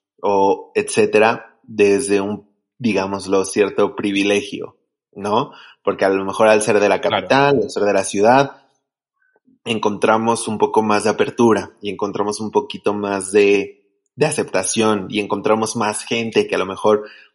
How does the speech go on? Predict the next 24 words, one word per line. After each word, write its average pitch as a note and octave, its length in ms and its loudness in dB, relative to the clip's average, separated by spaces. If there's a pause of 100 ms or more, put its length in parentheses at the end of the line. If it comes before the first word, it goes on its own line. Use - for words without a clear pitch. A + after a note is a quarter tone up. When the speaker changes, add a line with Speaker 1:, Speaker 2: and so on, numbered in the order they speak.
(200)
Speaker 1:
vino, A#2 760 2
porque G#2+ 200 -4
eso G2+ 160 -6
también G2+ 260 -4
es G#2 160 -4
muy G2+ 180 -6
normal A2 360 -2
también, G2 520 -8
¿no? G2+ 240 -6
Que F#2+ 100 -6
de F2+ 60 -2
pronto G2+ 360 -4
mucha G2+ 360 -8
gente G2 360 -6
de, F#2+ 280 -6
de, F#2+ 220 -2
de G2 120 2
otros G2 340 -2
estados G2+ 480 0
viene G#2+ 500 -4 (760)
a A2+ 100 0
la G2 100 2
ciudad G2+ 480 0
porque G2 540 -6